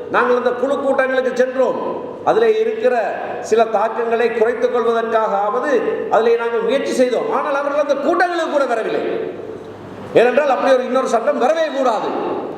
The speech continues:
என்பது அவர்களுடைய நிலைப்பாடு. ஆனால் இன்றைக்கு இன்னமும் அதிலே கை வைக்கக்கூட இல்லை.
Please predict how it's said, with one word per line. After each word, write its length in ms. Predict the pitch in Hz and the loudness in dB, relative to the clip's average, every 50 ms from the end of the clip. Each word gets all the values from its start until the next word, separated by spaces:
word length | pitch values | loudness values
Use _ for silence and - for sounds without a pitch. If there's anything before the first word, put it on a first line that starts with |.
| - - - - - - - | -12 -12 -14 -14 -14 -6 0
என்பது 280 | - 147 175 185 208 202 | 2 2 4 4 4 4
அவர்களுடைய 360 | 180 165 165 175 180 170 147 | 4 2 0 0 -2 -2 0
நிலைப்பாடு. 380 | 143 139 - 135 120 107 - - - - - - - - - - - - - - - - - - - | -2 -2 0 0 -2 -2 -2 -4 -6 -8 -10 -12 -12 -14 -14 -16 -16 -16 -16 -16 -16 -16 -6 0 2
ஆனால் 140 | 147 151 | 4 4
இன்றைக்கு 760 | 151 151 - 185 185 180 180 180 190 196 190 - - - - - - - - - - | 4 4 4 4 2 2 2 2 2 2 0 0 -2 -2 -4 -4 -6 -8 -10 -2 0
இன்னமும் 380 | 135 151 165 170 175 170 160 | 2 4 4 4 4 4 4
அதிலே 200 | 156 151 151 160 | 4 2 2 2
கை 200 | 156 147 147 147 | 2 4 4 4
வைக்கக்கூட 400 | 147 156 147 156 - 143 143 127 | 4 2 2 0 0 0 0 0
இல்லை. 560 | 127 120 113 - 147 135 - - - - - | 0 0 0 0 0 0 0 -2 -4 -6 -8